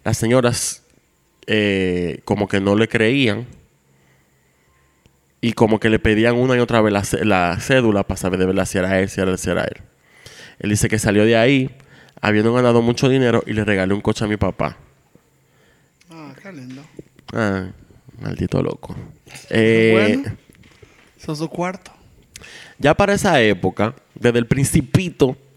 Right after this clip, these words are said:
Speaker 1: empezó la guerra de egos entre los dos hermanitos.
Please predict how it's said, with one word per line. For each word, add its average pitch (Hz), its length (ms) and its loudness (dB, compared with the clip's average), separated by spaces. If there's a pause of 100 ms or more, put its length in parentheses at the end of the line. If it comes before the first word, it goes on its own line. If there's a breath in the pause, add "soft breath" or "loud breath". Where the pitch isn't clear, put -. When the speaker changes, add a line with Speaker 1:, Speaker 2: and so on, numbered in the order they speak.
(1120 soft breath)
Speaker 1:
empezó 120 420 -2
la 131 100 2
guerra 135 300 0
de 123 300 2
egos 131 260 0
entre 110 220 0
los 107 100 4
dos 107 80 4
hermanitos. 127 600 0